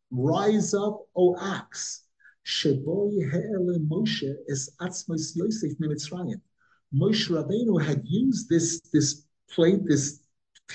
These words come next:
piece, to bring Moshe Rabbe-, to bring Yosef Hatat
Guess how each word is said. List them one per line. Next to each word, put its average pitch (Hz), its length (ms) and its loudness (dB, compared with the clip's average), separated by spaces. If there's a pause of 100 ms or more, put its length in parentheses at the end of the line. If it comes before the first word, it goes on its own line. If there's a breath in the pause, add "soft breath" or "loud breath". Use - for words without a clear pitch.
(160)
piece, 220 600 4 (520)
to 135 340 6 (440)
bring 190 340 10 (140)
Moshe 165 360 6
Rabbe-, 160 500 0
to 160 120 0
bring 190 280 4
Yosef 165 520 4
Hatat 185 480 -4